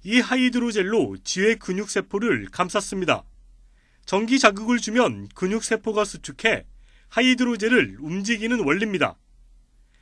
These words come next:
전기의 강도 차이에 따라 로봇 움직임과 속도를 조절할 수도 있습니다. 앞서 연구팀은 심장세포를 이용해 바이오 로봇을 만들었지만 심장세포는 항상 뛴다는 점에서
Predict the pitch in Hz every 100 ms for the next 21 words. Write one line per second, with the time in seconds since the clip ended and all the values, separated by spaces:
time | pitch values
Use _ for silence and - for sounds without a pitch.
0 | _ - 190 220 247 254 254 185 196 226
1 | 220 202 190 - 156 202 92 - - -
2 | - 156 202 254 160 180 220 220 214 220
3 | - - 220 233 123 95 - 180 202 214
4 | 202 202 220 202 - 196 170 101 - _
5 | _ - - - - - 160 - 254 196
6 | 214 - 254 196 107 - 247 233 240 226
7 | 240 - 214 196 156 170 220 95 90 -
8 | 165 214 220 147 175 202 214 151 139 139
9 | - 202 120 82 _ _ _ _ - -
10 | - 240 254 254 247 - 240 202 113 -
11 | 240 240 247 226 247 247 233 208 156 135
12 | 208 131